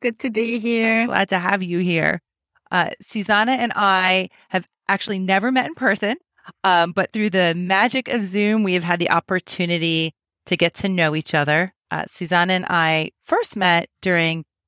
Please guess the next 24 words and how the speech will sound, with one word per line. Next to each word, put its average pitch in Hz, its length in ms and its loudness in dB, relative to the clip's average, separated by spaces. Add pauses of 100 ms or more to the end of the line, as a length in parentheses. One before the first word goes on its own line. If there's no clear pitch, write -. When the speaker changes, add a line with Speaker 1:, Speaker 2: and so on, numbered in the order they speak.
(160)
Speaker 2:
an 165 180 -6
Unbound 185 760 2
mentoring 208 380 -2
group, 156 400 -4 (180)
uh, 160 200 -2
that 165 160 0
I 165 100 4
was 165 160 -2
assisting 185 600 -6
Neil 156 200 -4
with. 123 240 -2 (680)
And 165 380 2
what 190 180 0
first - 300 -2
struck - 300 -2
me 180 520 0
about 170 380 0
Susana 160 640 -2
was 151 380 -2 (340)
her 180 140 -2
gentleness 190 760 0
and 156 420 0
her - 200 -6
peacefulness. - 800 -8